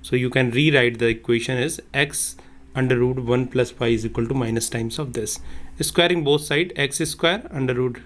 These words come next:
removed, y square under root removed, that is under root ka whole square, that is one plus x. Now next one is we have to simplify this one, and the simplification is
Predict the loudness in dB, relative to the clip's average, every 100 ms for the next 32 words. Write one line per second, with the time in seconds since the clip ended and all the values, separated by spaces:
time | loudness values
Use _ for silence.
0 | -8 -2 2 2 0 -2 -18 -20 -20 -8
1 | 0 2 2 -2 -2 -2 -4 -6 -4 -2
2 | -4 -8 -12 -20 -20 -20 -2 0 2 0
3 | -2 -4 -2 -2 -2 0 0 -2 -6 -6
4 | -6 -6 -18 -20 -20 -10 -2 -2 -2 0
5 | 0 0 -2 -4 -6 -8 -6 -8 -6 -8
6 | -6 -6 -8 -14 -20 -20 -20 -14 0 2
7 | 2 0 0 0 0 2 4 4 0 -14
8 | -14 0 0 0 -4 -2 -2 0 -2 2
9 | 0 0 -4 -6 -6 -10 -20 -20 -20 -20
10 | -6 -2 -2 -2 -2 -2 -4 -2 0 0
11 | 0 -4